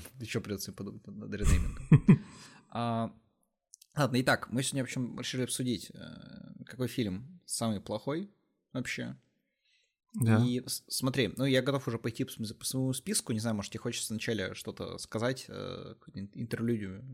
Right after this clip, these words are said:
Speaker 1: дать?
Speaker 2: А, да у меня, по сути, тоже список, но, э, не со всеми из этих фильмов, э, связана отстойность именно самих фильмов.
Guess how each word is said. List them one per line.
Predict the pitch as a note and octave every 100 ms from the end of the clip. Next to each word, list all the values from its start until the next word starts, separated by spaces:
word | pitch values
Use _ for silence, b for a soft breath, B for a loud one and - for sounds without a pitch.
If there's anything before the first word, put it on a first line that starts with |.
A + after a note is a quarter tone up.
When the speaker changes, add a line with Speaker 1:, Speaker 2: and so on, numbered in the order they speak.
| G#2+ G#2+
Speaker 1:
дать? | G#2+ G#2+
Speaker 2:
А, | B2 A2+ A2 G#2+ -
да | A#2+ B2
у |
меня, | D3+ D3+ C#3+
по | D3
сути, | - D3 -
тоже | C#3+ B2+
список, | - C#3+ D#3 C3 -
но, | C3 A2+ A2+ A#2 A2+ A2 G#2+ -
э, | - B1+ C2+ - -
не | C3+ C3 C3+
со | B2+ C3
всеми | - C#3+ C#3 A#2+
из | G#2+
этих | A#2 A#2+ A2
фильмов, | - C3+ A#2+ G#2+ -
э, | - - - -
связана | - - B2 A2 A2 G#2+ G#2+ G#2+ G#2 - -
отстойность | - - A#2+ A2 G#2+ A#2
именно | G#2+ G#2+
самих | A#2 A2 G#2+
фильмов. | D#3+ D#3+ A2+